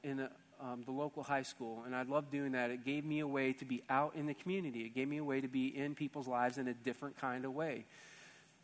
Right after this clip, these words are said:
And because of the way things had gone, I had, I had to remove myself from that. I couldn't take, um, like, the physical strain of all of that sort of thing. But because of where we're at right now and our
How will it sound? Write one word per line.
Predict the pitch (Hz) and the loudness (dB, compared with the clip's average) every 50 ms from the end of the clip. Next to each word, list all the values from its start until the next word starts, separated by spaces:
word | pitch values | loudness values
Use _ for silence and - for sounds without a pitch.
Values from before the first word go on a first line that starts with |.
| - - - _ 151 | -20 -20 -10 _ 2
And | 143 143 139 143 139 139 151 - - 143 143 139 - 156 | 4 4 4 4 4 2 0 -2 -6 -14 -14 -14 -12 -6
because | 143 151 - - 175 185 190 180 | -6 -6 0 4 4 6 6 4
of | 208 180 | 2 0
the | 180 | 2
way | 165 156 151 147 151 | 4 4 6 6 4
things | 147 - 160 151 143 - | 4 2 0 0 0 2
had | 151 135 - 131 | 0 0 2 4
gone, | 156 165 170 165 147 139 135 - | 6 6 8 8 8 6 6 4
I | 131 131 131 | 4 4 4
had, | 131 127 147 156 165 165 - - | 4 6 6 6 6 4 2 -2
I | 127 | 2
had | 127 160 170 180 170 | 6 6 6 6 6
to | 165 | 2
remove | 156 147 151 156 160 165 151 | 0 2 2 4 2 2 4
myself | 151 139 127 127 - - 135 123 120 - | 6 4 6 6 4 4 4 2 2 0
from | - 127 117 | -4 -2 0
that. | 123 120 123 123 | 4 4 6 4
I | 123 123 | 4 2
couldn't | - - 165 151 147 | 0 0 0 0 0
take, | - 151 147 139 139 - - - - - - | 0 0 -2 -2 -2 -8 -20 -20 -16 -10 -6
um, | 127 123 123 123 123 120 127 - - - | -4 -4 -2 -4 -4 -6 -6 -10 -12 -4
like, | - 135 123 123 | -2 -2 -2 0
the | - 131 | -4 -8
physical | - - 160 147 - - 151 143 | -2 -2 -2 -2 -2 -6 -6 -6
strain | - - - 165 156 156 160 151 | -6 -4 -2 0 2 2 2 0
of | 135 120 | 2 2
all | 120 117 113 113 | 2 2 2 2
of | 117 | 4
that | 120 120 117 120 | 4 4 4 4
sort | - - 135 123 123 | 0 -4 -2 -4 -4
of | 117 | -4
thing. | - 135 131 131 139 135 - - - - - - - - - - - - 127 | -2 -2 0 0 0 -2 -6 -12 -20 -18 -18 -18 -18 -18 -20 -20 -20 -2 4
But | 143 175 185 165 | 4 4 4 4
because | 156 156 - - - 175 185 185 | 2 0 0 4 4 4 4 4
of | 196 190 | 2 0
where | 170 175 175 175 | 2 2 2 2
we're | 170 165 165 - | 2 0 0 0
at | - 147 147 151 156 165 | 2 2 2 2 2 4
right | 160 151 147 139 | 2 2 2 2
now | 147 143 139 143 139 135 123 123 | 2 2 4 4 4 2 2 0
and | 123 123 127 127 | 0 0 2 2
our | 127 131 131 131 123 | 4 4 4 2 0